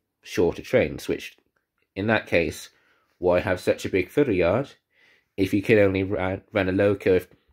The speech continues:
two or three coaches? Seems pointless. So the next idea would be to build a big helix, but with multiple spirals or quite a few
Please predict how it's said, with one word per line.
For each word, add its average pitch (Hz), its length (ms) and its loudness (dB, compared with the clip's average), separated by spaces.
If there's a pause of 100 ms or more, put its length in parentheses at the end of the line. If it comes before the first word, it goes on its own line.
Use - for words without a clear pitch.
(120)
two 104 180 2
or 90 60 2
three 101 180 -2
coaches? - 640 -4 (1200)
Seems 87 260 0
pointless. - 640 -2 (1600)
So 135 540 4 (140)
the 123 80 -6
next 143 260 0
idea 107 640 4
would 107 120 -4
be 101 260 6
to 110 180 0
build 139 380 6
a 107 280 2 (380)
big 143 160 2
helix, 104 800 -2 (840)
but 92 180 4
with 92 140 0
multiple 131 800 2
spirals 110 480 0
or 90 120 0
quite 139 320 4
a 107 40 -2
few 107 520 -2